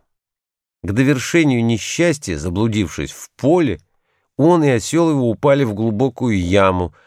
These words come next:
находившуюся близ старого развалившегося замка. Наш оруженосец подумал, что пропал совсем и что разобьётся в куски, пока долетит до дна этой пропасти, но, провалившись только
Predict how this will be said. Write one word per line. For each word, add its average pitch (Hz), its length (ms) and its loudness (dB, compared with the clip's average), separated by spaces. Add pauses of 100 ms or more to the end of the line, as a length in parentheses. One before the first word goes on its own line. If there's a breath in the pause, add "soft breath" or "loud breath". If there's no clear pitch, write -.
(120)
находившуюся 98 920 -2
близ 90 340 -4
старого 101 680 0
развалившегося 90 960 -2
замка. 80 560 -6 (500)
Наш 107 260 0
оруженосец 92 720 -2
подумал, 95 480 -2
что - 320 -4 (280)
пропал 92 480 0
совсем 80 720 -4 (380 loud breath)
и 98 100 -2
что 101 200 -2
разобьётся 92 580 -2
в - 120 -10
куски, 117 680 -2 (240)
пока 92 300 0
долетит 87 560 -4
до 82 160 -2
дна 78 300 -2
этой 73 220 -10
пропасти, 73 600 -10
но, 90 280 -2 (460 soft breath)
провалившись 98 680 0
только 90 500 -2